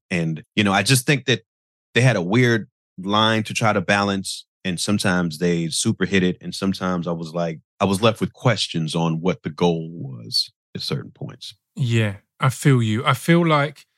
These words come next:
Speaker 2: you know, when you get, like, a new game or whatever, and you have to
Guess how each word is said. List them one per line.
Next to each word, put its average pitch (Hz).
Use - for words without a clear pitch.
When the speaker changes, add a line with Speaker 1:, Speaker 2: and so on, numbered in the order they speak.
Speaker 2:
you 139
know, 156
when 175
you 170
get, 160
like, 139
a 143
new 135
game 135
or 110
whatever, 113
and 113
you 123
have 113
to 123